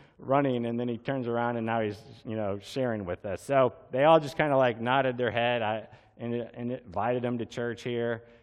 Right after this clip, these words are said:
and, uh, and, and went on my merry way. Listen, here's the, here's my,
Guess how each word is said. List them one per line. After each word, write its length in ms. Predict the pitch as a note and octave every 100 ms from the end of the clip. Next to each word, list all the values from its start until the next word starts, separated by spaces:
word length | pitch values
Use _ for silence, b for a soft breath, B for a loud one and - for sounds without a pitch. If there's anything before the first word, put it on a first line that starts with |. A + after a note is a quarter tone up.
| b -
and, 280 | G2+ G2+
uh, 260 | G2+ G2 G2+ F2+
and, 280 | F#2 F#2 G2+
and 180 | G2
went 160 | G2 G#2+
on 140 | G#2
my 120 | F#2+ G2
merry 300 | G#2 G#2 F#2
way. 260 | A2 F#2 - b b _
Listen, 300 | E3 F3 B2
here's 240 | G2+ F3+
the, 140 | C3+ A#2+ -
here's 260 | C#3+ D#3+
my, 320 | B2 G#2+ G2